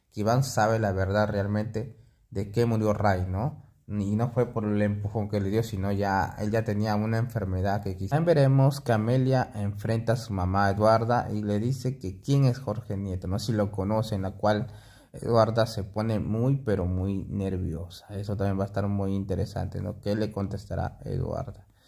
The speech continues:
Y también vamos a ver que, bueno, Rodrigo y Amelia van a tener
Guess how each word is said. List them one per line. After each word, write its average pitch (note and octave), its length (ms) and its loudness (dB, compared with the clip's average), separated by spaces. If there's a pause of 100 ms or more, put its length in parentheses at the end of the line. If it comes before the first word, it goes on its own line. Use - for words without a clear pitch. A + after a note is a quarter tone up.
(300)
Y C3 80 -6
también C#3+ 220 4
vamos D#3+ 280 6
a C3 60 6
ver B2+ 400 4
que, G2 340 2
bueno, G#2 320 2
Rodrigo A2 800 0 (260)
y A2 120 0
Amelia A2 360 4
van G2+ 240 2
a F#2+ 140 0
tener G2 320 -2